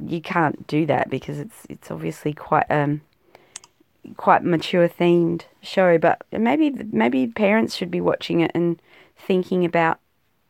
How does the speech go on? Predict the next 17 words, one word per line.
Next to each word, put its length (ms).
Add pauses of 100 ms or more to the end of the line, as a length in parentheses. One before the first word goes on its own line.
(380)
how 480
some 220
of 80
these 260
ideas 540
might, 220 (1040)
might 220
be 100
affecting, 480
I 60
don't 120
know, 100
their 120
kids' 280
lives 300
or 40
whatever. 320